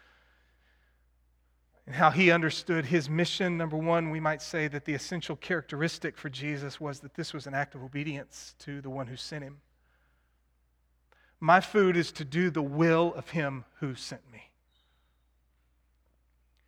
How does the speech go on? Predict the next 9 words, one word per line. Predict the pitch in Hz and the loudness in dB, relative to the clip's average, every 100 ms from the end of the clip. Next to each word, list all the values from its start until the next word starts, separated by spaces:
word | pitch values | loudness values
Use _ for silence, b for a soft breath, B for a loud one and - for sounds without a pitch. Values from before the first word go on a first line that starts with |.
| _ _ _ _ _ _ - 135 | _ _ _ _ _ _ -20 -10
Jesus | 127 175 175 170 - | 0 2 4 2 2
wants | 185 175 | 2 2
to | - | 2
be | 190 | 6
obedient | 180 147 190 202 202 - | 6 8 6 8 6 4
to | - 180 | 0 0
his | 151 | 2
heavenly | - 180 175 165 | 6 6 4 -4
Father. | - - 123 - | -4 -6 -6 -18